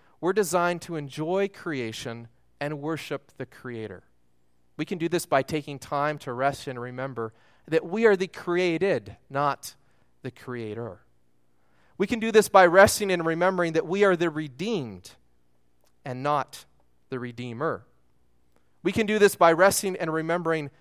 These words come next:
that we are the sick, but he is the healer. Author Mark Buchanan describes the Sabbath as imitating God so that we stop trying to be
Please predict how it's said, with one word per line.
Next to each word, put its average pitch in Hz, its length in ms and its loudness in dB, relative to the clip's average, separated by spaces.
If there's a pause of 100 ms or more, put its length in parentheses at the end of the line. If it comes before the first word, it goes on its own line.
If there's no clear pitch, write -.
(140)
that 151 180 0
we 180 160 2
are 156 120 4
the 120 100 -4
sick, - 640 -4 (760)
but 131 120 -4
he 165 240 -10
is 123 180 -6
the - 120 -14
healer. 107 500 -14 (1500)
Author 143 260 0
Mark 139 260 -2
Buchanan 143 420 -4
describes 131 580 -2
the 117 100 -10
Sabbath 120 600 -4 (500)
as 127 300 -4
imitating 170 640 -6
God 107 420 -2 (600)
so 143 220 -4
that 135 80 -4
we 143 120 -8
stop 139 380 -2
trying 127 460 -8
to - 160 -14
be 107 440 -14